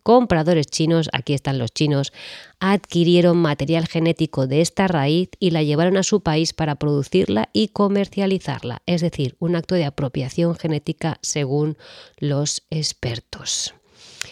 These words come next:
En el dos mil catorce, informes periodísticos revelaron que un numeroso grupo de chinos llegaron a las zonas de cultivo de maca en el departamento andino de Junín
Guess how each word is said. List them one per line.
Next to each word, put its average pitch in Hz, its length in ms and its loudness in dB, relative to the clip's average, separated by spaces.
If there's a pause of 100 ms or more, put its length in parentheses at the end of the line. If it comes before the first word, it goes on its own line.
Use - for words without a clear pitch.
(200)
En 151 100 0
el 156 60 2
dos 147 160 0
mil 165 160 2
catorce, 185 540 2
informes 170 400 2
periodísticos 170 720 0
revelaron 160 480 2
que - 80 0
un 180 160 4
numeroso 170 420 2
grupo 160 280 2
de 139 180 2
chinos 202 560 2
llegaron 147 400 2
a 156 80 2
las 135 160 -2
zonas 160 260 0
de 151 80 -2
cultivo 156 460 0
de 127 120 0
maca 156 460 -2
en 165 80 -2
el 131 80 -4
departamento 135 640 -4
andino 135 360 -2
de 139 140 -2
Junín 151 640 -2